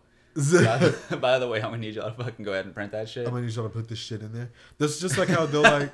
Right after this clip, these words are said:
Speaker 2: <laughs>
Speaker 1: change, like, word spellings and shit like that because woe is spelled W H O A, but since the internets have gotten a hold of it and everybody thinks it's spelled W O A H,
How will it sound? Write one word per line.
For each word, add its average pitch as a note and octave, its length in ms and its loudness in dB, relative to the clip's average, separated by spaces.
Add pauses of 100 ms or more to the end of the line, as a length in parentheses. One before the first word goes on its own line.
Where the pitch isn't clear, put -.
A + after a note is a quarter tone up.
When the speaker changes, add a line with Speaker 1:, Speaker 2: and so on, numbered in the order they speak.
(440)
Speaker 2:
<laughs> - 400 -20
Speaker 1:
change, C#3+ 460 -2
like, A#2+ 320 -6
word B2+ 400 -2
spellings B2+ 400 -4
and B2+ 80 -6
shit C3+ 120 -8
like C3 180 -4
that C#3 200 -4
because A2+ 340 -4
woe A2 560 -4 (340)
is A2+ 120 -8
spelled G#2+ 380 -4
W A2+ 400 -4
H A2+ 260 -4
O G2+ 180 -6
A, G#2 300 -6 (460)
but A#2 320 -4 (440)
since B2+ 220 -8
the A#2 140 -6
internets A#2+ 360 -4
have A2+ 140 -6
gotten G#2+ 300 -6
a G#2+ 40 -6
hold G#2+ 240 -6
of G#2 120 -8
it G#2+ 120 -10 (240)
and A2+ 140 -6
everybody A2 500 -4 (580)
thinks A#2 220 -4
it's A2+ 120 -8
spelled A2 280 -6
W G#2+ 400 -6
O G#2 160 -8
A G2+ 60 -10
H, G2+ 500 -8